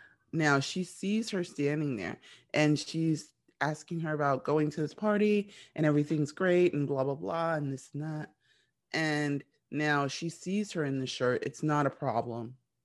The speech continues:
But she's like, you know, she's talking to her, and she's, you know, "You need," she tells her, "I can't, I have, I have plans with,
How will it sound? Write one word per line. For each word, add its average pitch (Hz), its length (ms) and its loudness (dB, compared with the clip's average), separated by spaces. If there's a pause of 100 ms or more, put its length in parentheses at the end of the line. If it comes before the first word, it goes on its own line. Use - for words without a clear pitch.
(520)
But 135 340 2 (180)
she's - 300 -6
like, 135 300 -2
you 151 80 -4
know, 139 120 -2
she's 139 200 -6
talking 143 380 -2
to 143 60 0
her, 143 120 -2
and 135 140 -4
she's, - 300 -14 (380)
you 185 100 0
know, 151 380 2 (300)
"You 165 120 2
need," 175 340 4
she - 160 -8
tells 156 240 2
her, 165 100 4
"I 147 140 4
can't, 180 420 0
I 156 100 4
have, 160 300 2
I 131 80 2
have 139 260 0
plans 135 580 -2
with, 127 140 -6